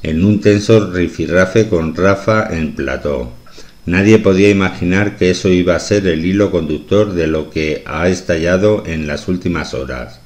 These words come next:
Al parecer, al finalizar Sábado de Luz, tanto el valenciano como el jienense se amen-, se enzarzaron en un duro encontronazo en el parking de Mediaset.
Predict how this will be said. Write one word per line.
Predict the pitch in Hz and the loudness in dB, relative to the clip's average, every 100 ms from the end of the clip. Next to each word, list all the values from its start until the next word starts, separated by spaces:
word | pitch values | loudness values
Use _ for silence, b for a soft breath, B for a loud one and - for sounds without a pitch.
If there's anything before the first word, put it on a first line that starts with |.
| B B B B B B - | B B B B B B -4
Al | 85 | -2
parecer, | - 82 80 - 113 120 117 - - - - | 0 -2 -2 4 6 6 2 -6 -18 -18 -4
al | 87 | -4
finalizar | - 85 80 80 76 107 104 | -2 -4 -2 -2 0 2 2
Sábado | 101 101 95 87 87 | 4 2 4 4 2
de | 80 | 0
Luz, | 90 117 120 - | 2 2 0 -2
tanto | 85 85 85 | -2 -2 -2
el | 80 78 | -2 -4
valenciano | 69 78 78 73 76 - 98 95 76 | -4 -2 -2 -4 -6 0 2 2 -2
como | 76 76 76 | -6 -6 -4
el | 73 73 | -6 -8
jienense | - 78 73 90 107 - 117 120 - B B B | -6 -6 -2 -2 -2 2 2 2 -2 B B B
se | - - 90 | -4 0 2
amen-, | 85 85 82 82 - | 2 0 -4 -6 -10
se | - 85 80 | -6 -4 -2
enzarzaron | 80 85 76 - 101 113 110 - | -4 -4 -4 0 2 4 2 -2
en | 80 90 | -2 2
un | 92 87 | 2 4
duro | 98 110 110 - | 4 6 4 2
encontronazo | 82 78 82 76 73 80 87 92 104 | -6 -6 -6 -6 -6 -4 -4 -2 -2
en | 87 | -2
el | 76 | -2
parking | - 92 - 107 | -2 -2 0 0
de | 90 | 0
Mediaset. | 73 71 67 62 78 67 | -2 -4 -6 -6 -6 -6